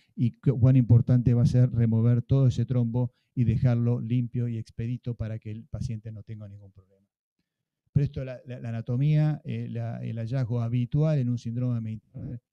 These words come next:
agudo. Una pregunta, eh, una pregunta.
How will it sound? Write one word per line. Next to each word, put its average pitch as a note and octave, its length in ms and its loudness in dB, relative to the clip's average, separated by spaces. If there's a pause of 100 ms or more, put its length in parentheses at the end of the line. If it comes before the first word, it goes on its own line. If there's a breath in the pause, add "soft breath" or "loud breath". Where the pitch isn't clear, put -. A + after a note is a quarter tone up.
(260)
agudo. G#2 460 -12 (4000)
Una D#3+ 260 -8
pregunta, - 460 -18 (300)
eh, - 240 -12
una - 100 -20
pregunta. A#2 420 -6